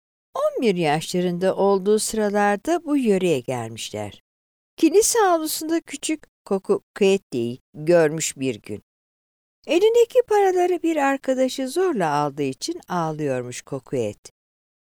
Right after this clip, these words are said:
Her zaman mutlu ve hoşnut yaşadıklarına inandığı burjuva çevrelerinden bir çocuğun böyle ağlaması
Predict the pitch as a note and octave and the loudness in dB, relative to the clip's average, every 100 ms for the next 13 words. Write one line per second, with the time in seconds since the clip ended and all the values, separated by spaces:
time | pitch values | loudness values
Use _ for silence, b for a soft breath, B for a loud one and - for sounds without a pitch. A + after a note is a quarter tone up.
0 | _ - A4+ C5+ B4 G#4 G4 F#4 E4+ D#4 | _ 0 4 6 6 4 6 4 4 -2
1 | - D#4+ D4+ D4 B3+ B3+ C4+ - C4+ C#3 | -2 -2 2 2 4 2 2 -2 -4 -4
2 | C#3 E3 D3+ D#3+ E3 E3+ E3 F3 F3 E3 | 0 0 0 0 2 2 0 -2 0 0
3 | E3 F3+ D#3+ G3 A3 - A3+ C#3+ - C#3+ | 0 0 0 2 0 2 0 0 -2 -2
4 | C#3+ C#3 C#3 C#3+ D3+ B2+ - A3+ E4+ - | 0 0 0 0 -2 -4 -6 0 2 2
5 | F#3+ D#3 F3 E3 G3+ C4 G3 C3+ C3 A#2+ | -4 -2 -2 -2 4 4 4 0 -6 -6
6 | C3+ B2+ C3+ - | -6 -8 -6 -4